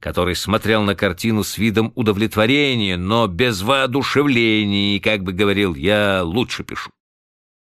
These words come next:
«В ней есть жизнь», сказал он, «мой бедный учитель в ней превзошел себя».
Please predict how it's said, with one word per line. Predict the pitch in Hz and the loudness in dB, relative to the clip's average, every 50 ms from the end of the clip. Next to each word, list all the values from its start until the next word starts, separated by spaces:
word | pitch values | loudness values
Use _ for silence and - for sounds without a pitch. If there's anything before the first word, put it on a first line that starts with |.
| _ | _
«В | - - | -6 -2
ней | 147 202 208 | 0 0 2
есть | 190 208 247 233 196 160 | 2 0 0 0 0 0
жизнь», | 143 127 131 135 139 131 123 117 104 107 107 104 | 0 2 2 4 4 4 4 2 0 -2 -6 -8
сказал | - - - - 113 104 101 113 110 107 - 107 | -10 -10 -8 -6 -6 -4 -2 -2 -2 -2 -2 -4
он, | 104 98 92 92 | -4 -4 -4 -2
«мой | 95 98 98 95 | -2 0 0 0
бедный | 87 95 90 85 78 92 95 98 | 0 0 -2 -2 -2 -2 -2 -2
учитель | 90 - - 101 101 87 - 110 107 104 | -2 -2 -2 -2 -2 0 0 0 2 2
в | 104 98 | 2 2
ней | 107 104 104 107 113 113 113 117 113 117 - - _ - | 2 2 2 2 2 2 2 2 0 -2 -4 -8 _ -6
превзошел | - 101 98 92 98 98 - - 120 113 | -4 -4 -2 -2 -4 -6 -4 -4 -4 -4
себя». | 101 - - 123 120 104 104 95 98 101 104 | -4 -6 -6 -6 -4 0 0 0 0 -2 -4